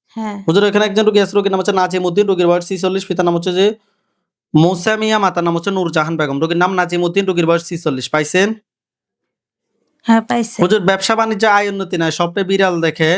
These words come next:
Speaker 2: ব্যবসা বাণিজ্য অনেক দিন থেকে হুজুর, এ, অবনতি হচ্ছে। হুজুর, আমরা টেস্ট করে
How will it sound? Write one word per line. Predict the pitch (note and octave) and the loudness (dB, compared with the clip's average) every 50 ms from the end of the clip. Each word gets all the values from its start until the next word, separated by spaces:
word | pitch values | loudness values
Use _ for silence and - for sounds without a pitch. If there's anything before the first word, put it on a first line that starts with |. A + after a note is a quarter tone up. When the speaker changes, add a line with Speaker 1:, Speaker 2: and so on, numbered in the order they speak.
| G#3+ G#3 _ _ _ _ _ _ _ - | -2 -6 _ _ _ _ _ _ _ -2
Speaker 2:
ব্যবসা | D#3 D#3 E3 E3+ - G3 | -2 -2 -2 0 0 0
বাণিজ্য | G3+ G3+ G3+ G3 F#3+ G3 F#3+ F#3 F3+ F#3+ F#3 - | 0 0 -2 -2 -2 2 2 4 4 2 0 0
অনেক | F3+ F3 F3+ F3+ E3+ E3 | -2 -2 -2 -2 -4 -4
দিন | F#3+ F#3+ E3+ | -4 -4 -2
থেকে | F3 F3+ E3+ F#3+ | -2 -2 -2 0
হুজুর, | F#3 E3+ E3 D#3 D#3+ D#3 D#3 D#3 D3+ D3 | 0 0 2 2 0 0 0 0 0 2
এ, | C#3 C3+ C3 B2+ B2 A#2+ A#2+ A#2 A#2+ _ _ - | 2 0 0 0 -2 -2 -4 -4 -8 _ _ -2
অবনতি | D3+ F3 E3+ F3 E3+ D#3+ E3 E3 D3 | 0 2 2 2 2 2 2 2 0
হচ্ছে। | C#3 C#3 C#3 - C3+ | 0 0 -2 -2 -2
হুজুর, | C#3+ D3+ F3 F3 | 0 2 2 2
আমরা | E3+ E3+ F3+ F3+ | 2 0 -2 -2
টেস্ট | F3 F3+ F3+ F3 - - | -2 -4 -4 -4 -4 -2
করে | G3+ E3+ E3+ | 0 0 0